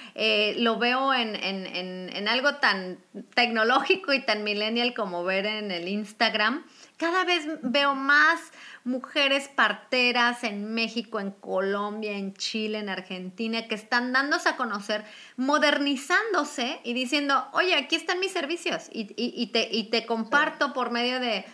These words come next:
Speaker 1: de estas imágenes, por medio de, de esta información,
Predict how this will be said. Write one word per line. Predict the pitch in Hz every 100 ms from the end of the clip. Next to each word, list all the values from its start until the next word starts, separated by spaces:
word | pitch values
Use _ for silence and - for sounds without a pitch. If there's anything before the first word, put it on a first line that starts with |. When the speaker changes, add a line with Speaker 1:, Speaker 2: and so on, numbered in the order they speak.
| -
Speaker 1:
de | 185 220
estas | 214 214 214 208
imágenes, | 190 240 285 285 269 254 247 247 247
por | - 190
medio | 196 202 208 202
de, | 190 175 170
de | 185 190
esta | 214 233
información, | 214 208 185 196 - 226 220 240